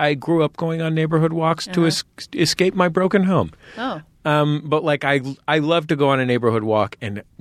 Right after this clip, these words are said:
Speaker 1: for God's sake, do I love, I, I couldn't love talking to a child under seven
Speaker 2: Mm-hmm.
Speaker 1: or petting a dog.
Speaker 2: Sorry, eight-year-olds.
Speaker 1: More than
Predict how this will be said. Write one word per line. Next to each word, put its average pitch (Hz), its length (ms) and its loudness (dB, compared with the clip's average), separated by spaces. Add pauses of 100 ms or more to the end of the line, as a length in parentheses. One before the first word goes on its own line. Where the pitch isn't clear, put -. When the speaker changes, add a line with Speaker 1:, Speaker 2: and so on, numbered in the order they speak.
(600)
Speaker 1:
for - 320 -12
God's 101 340 0
sake, 80 220 -10
do 90 100 -6
I 82 80 -2
love, 80 240 -4 (140)
I, 127 160 -4 (200)
I 139 120 -2
couldn't 165 440 -8
love 113 460 -2 (440)
talking 156 640 -2
to 127 600 2 (140)
a 107 400 -2 (120)
child 113 420 -2
under 127 200 -2
seven 113 460 -2 (340)
Speaker 2:
Mm-hmm. 160 300 -10 (100)
Speaker 1:
or 110 120 0
petting 117 380 0
a 117 60 2
dog. 85 420 -2
Speaker 2:
Sorry, 160 400 -6
eight-year-olds. 147 720 -4
Speaker 1:
More 131 320 2
than 135 160 0